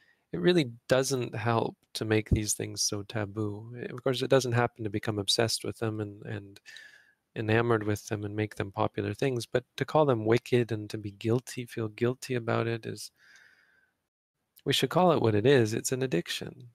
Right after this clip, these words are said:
and it's a pretty simple and, and fairly benign addiction. I mean, not, I'm talking from a societal standpoint. You're not gonna go out and become a killer just because you, you are, you're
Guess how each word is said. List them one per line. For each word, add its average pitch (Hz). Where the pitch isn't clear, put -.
and 120
it's 123
a 123
pretty 156
simple 117
and, 104
and 107
fairly 190
benign 101
addiction. 104
I 117
mean, 120
not, 139
I'm 151
talking 156
from 110
a 107
societal 107
standpoint. 113
You're 120
not 139
gonna 127
go 113
out 117
and 113
become 110
a 101
killer 113
just 110
because 110
you, 113
you 110
are, 104
you're 113